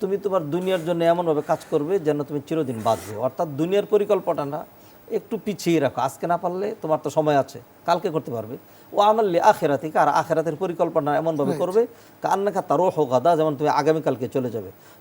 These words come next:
Speaker 1: যদি আমি আগামীকালকে ফ্লাই করি, ভ্রমণ করি, তাহলে আমার প্রস্তুতিটা কবে হবে? আজকেই হতে হবে।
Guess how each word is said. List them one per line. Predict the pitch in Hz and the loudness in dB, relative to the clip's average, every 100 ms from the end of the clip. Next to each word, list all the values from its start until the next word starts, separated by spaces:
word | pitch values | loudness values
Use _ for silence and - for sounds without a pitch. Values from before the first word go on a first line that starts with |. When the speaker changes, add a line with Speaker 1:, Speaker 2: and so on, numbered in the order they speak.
| 131 | -8
Speaker 1:
যদি | 135 196 233 | -4 4 6
আমি | 220 226 | 6 2
আগামীকালকে | - 185 208 220 220 208 175 | 0 4 6 4 4 2 0
ফ্লাই | 139 151 165 | -2 6 6
করি, | 180 156 135 190 - - - - - - 120 | 6 0 0 -4 -14 -20 -20 -20 -20 -10 0
ভ্রমণ | 139 156 | 0 0
করি, | 135 131 165 - | -2 -6 -6 -6
তাহলে | 143 143 | 0 4
আমার | 156 151 156 | 4 2 -2
প্রস্তুতিটা | 220 - 175 151 | -4 -8 -6 0
কবে | - 214 | 2 2
হবে? | 151 110 - - - - - | 0 -4 -12 -20 -20 -14 0
আজকেই | 196 - 269 | 0 2 2
হতে | 180 - | 2 2
হবে। | 120 | -4